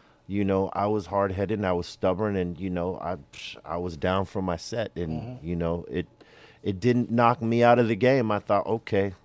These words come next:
Speaker 1: they're gonna have to just try again."
Speaker 2: Right. It kinda made you go harder as an artist.
Speaker 1: It's, it's, it's what happens, you know, when you live through, through, through a gunshot,
Speaker 2: Mm-hmm.
Speaker 1: you know what I'm saying? Whether it's one time or multiple times or whatever, you know, we're, we the lucky,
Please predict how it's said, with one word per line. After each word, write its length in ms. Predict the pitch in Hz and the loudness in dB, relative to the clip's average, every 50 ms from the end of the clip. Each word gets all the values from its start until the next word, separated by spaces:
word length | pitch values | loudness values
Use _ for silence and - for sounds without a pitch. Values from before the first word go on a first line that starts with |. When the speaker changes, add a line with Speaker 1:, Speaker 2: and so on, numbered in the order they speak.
| _ _ - | _ _ -12
Speaker 1:
they're 140 | - 85 92 | -8 -4 -2
gonna 160 | 101 104 98 | -2 0 0
have 160 | 101 98 95 - | 0 -2 -2 -4
to 60 | 92 | -8
just 220 | 85 90 85 - | -10 -10 -10 -8
try 240 | - - 107 98 95 | -2 0 2 2 2
again." 340 | 87 82 90 98 98 92 - | 2 0 -2 -2 -2 -4 -4
Speaker 2:
Right. 300 | 120 139 135 117 - - - | -6 -6 -6 -6 -8 -12 -14
It 140 | 123 127 | -14 -8
kinda 220 | - - 156 160 147 | -2 0 0 2 2
made 200 | 147 147 143 135 | 2 2 2 2
you 60 | 143 | 2
go 120 | 131 147 139 | 2 2 4
harder 260 | 135 139 135 131 131 | 6 4 4 4 4
as 140 | 131 120 110 | 2 0 -2
an 80 | 117 | -2
artist. 400 | 131 160 170 107 104 95 - - - | 0 2 2 2 0 -4 -8 -4 -4
Speaker 1:
It's, 240 | 151 151 - - - | -4 -4 -4 -2 2
it's, 320 | 147 151 147 - - - - - | 2 2 2 2 -4 -12 0 2
it's 280 | 131 139 - - - _ _ _ _ | 2 2 2 -2 -12 _ _ _ _
what 260 | - 131 143 156 151 | 2 6 6 6 6
happens, 640 | - 135 151 143 135 - - 113 101 92 92 80 78 | 6 6 6 6 6 4 2 -2 -4 -4 -6 -6 -4
you 80 | 87 101 | -2 0
know, 140 | 98 104 104 | 0 2 2
when 220 | 98 101 107 107 104 | 2 0 0 0 0
you 120 | 107 113 | -2 -2
live 360 | 107 104 117 120 117 113 98 - _ | 0 2 4 4 4 4 2 0 _
through, 300 | - 104 107 104 98 92 - _ _ | -6 -4 -4 -4 -4 -6 -8 _ _
through, 260 | 104 104 95 90 87 - _ _ _ _ _ _ _ _ _ _ _ - | -8 -8 -6 -8 -10 -12 _ _ _ _ _ _ _ _ _ _ _ -4
through 160 | 110 107 101 | 0 0 0
a 40 | 98 | 0
gunshot, 1000 | 87 85 110 110 107 101 95 92 87 - - - - - 139 110 92 87 - - | 0 2 2 2 4 2 0 -2 -4 -8 -12 -10 -6 0 2 4 4 2 2 -2
Speaker 2:
Mm-hmm. 100 | - 92 | -6 -4
Speaker 1:
you 100 | 98 98 | -2 -2
know 120 | 101 101 | 0 0
what 60 | 104 | 0
I'm 60 | 104 101 | -2 -2
saying? 380 | - - 107 104 104 101 101 | -2 -2 0 0 0 0 0
Whether 320 | 92 92 90 85 85 87 87 | 0 -2 -2 -2 0 0 0
it's 420 | 87 85 - - - - - - | 0 0 -4 -8 -18 -20 -18 -16
one 280 | 82 80 95 110 110 113 | -6 -2 0 0 0 0
time 340 | 104 - 117 110 107 104 101 | -2 -2 0 0 2 2 0
or 40 | 92 | -2
multiple 500 | 95 98 98 98 - - - - 92 87 | 0 0 0 -2 -2 -6 -8 -8 -8 -8
times 440 | - - 101 90 87 85 85 - | -6 -4 -2 -2 -2 -2 -4 -6
or 40 | 90 | -10
whatever, 460 | 82 78 85 85 85 90 87 76 76 | -8 -6 -6 -4 -2 -2 -4 -4 -6
you 140 | 80 76 80 82 | -10 -10 -8 -6
know, 120 | 82 82 | -4 -4
we're, 220 | 85 85 95 92 82 | -2 -2 -2 -4 -4
we 380 | 76 82 85 90 101 104 104 | -6 -8 -8 -6 -4 -2 -2
the 160 | 107 92 110 98 | -2 -2 -2 0
lucky, 600 | 95 92 95 98 101 - - 101 98 92 87 | 2 4 4 4 4 2 -2 -4 -4 -4 -6